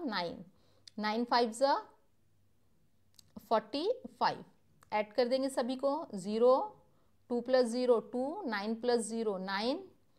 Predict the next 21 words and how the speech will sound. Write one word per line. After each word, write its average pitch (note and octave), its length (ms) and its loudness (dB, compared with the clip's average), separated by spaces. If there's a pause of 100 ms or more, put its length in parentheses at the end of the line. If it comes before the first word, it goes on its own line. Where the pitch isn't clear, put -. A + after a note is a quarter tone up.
(420)
फ़ाइव A3 280 2
प्लस A#3 300 -2
वन G3 280 -4
सिक्स - 680 -8 (1000)
और G3 160 -4
ये B3 180 4 (440)
फ़ोर। F3+ 400 -10 (300)
क्या A3+ 140 6
आ A3+ 60 4
गया A#3+ 160 2
यहाँ B3+ 220 -2
पर, C#4 220 0 (960)
फ़ोर्टी G#3+ 380 0
सिक्स - 680 -6 (580)
नाइन G#3+ 520 -2 (360)
ट्वेंटी। F3 480 -4 (200)
This G3+ 140 -6
is F#3 140 -8
the B3+ 160 0 (340)
two। F3 100 -12 (880)
So, D4+ 200 4